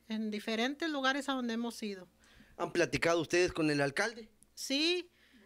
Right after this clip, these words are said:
Speaker 1: sí, muchas veces ya anduvimos mucho y él, pues, nunca nos ayudó, nada más nos daba largas y largas de que les, nos iba a ayudar, ¿verdad? Y, y nunca se nos hizo caso.
Speaker 2: ¿Quién es el alcalde?
Speaker 1: Ezequiel Pérez, Ezequiel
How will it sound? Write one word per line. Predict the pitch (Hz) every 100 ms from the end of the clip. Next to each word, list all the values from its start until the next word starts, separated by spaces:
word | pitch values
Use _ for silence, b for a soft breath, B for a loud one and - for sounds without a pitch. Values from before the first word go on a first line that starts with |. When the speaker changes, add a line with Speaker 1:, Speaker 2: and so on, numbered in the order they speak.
| 220
Speaker 1:
sí, | - 269 302
muchas | 311 302 294 311
veces | 269 254 269 294
ya | 254 254 262
anduvimos | 269 262 254 254 254
mucho | 233 240 254 277
y | 254 247
él, | 262 262 214 b b b b -
pues, | 247
nunca | 262 302 320
nos | 302 285
ayudó, | 262 240 220 233
nada | 262 262
más | 269
nos | 277 277 254
daba | 262 269
largas | 254 233 240 247 247
y |
largas | 240 226 233 240
de | 240
que | - 226
les, | 214 208
nos | 214 208
iba | 254
a | 254
ayudar, | 247 226 240 247
¿verdad? | 247 247 247
Y, | 226 214 b b b b
y | - 233
nunca | 240 277 277 285
se | 269
nos | 254 233 247
hizo | 226 254
caso. | - 202 202 - -
Speaker 2:
¿Quién | 220 185
es | 139
el | 143
alcalde? | 120 147 131 107 - _ _ _ _ _ -
Speaker 1:
Ezequiel | 226 247 233 247 254 269
Pérez, | 269 262 269 269 - - -
Ezequiel | 233 254 247 262 269 311